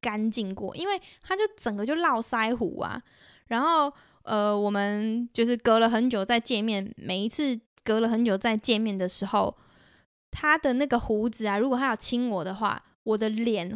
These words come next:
或是我的腮帮或是我的脖子，甚至我的那个下巴这边，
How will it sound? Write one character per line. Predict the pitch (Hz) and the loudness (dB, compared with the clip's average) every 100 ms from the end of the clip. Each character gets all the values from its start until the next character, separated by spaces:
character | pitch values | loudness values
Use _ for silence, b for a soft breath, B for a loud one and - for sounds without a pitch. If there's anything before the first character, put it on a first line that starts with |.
| 220 | -2
或 | 311 | 0
是 | 302 | 0
我 | 269 196 | 0 0
的 | 190 | -2
腮 | 196 233 208 214 | -2 -4 -2 -4
帮 | - 185 190 202 - | -2 -4 -4 -10 -8
或 | - 269 | 0 2
是 | 269 | 2
我 | 208 | -2
的 | 202 | -6
脖 | - 208 208 233 | 0 4 6 4
子， | 226 202 | 2 -6
甚 | - 269 | 0 0
至 | 262 | 2
我 | 208 | 0
的 | 190 185 - | -2 -2 -4
那 | 233 | -4
个 | 220 190 180 | -4 -4 -6
下 | - - 220 | -4 -2 -2
巴 | 208 190 190 | -2 -4 -4
这 | 214 | -4
边， | 214 196 | -4 -4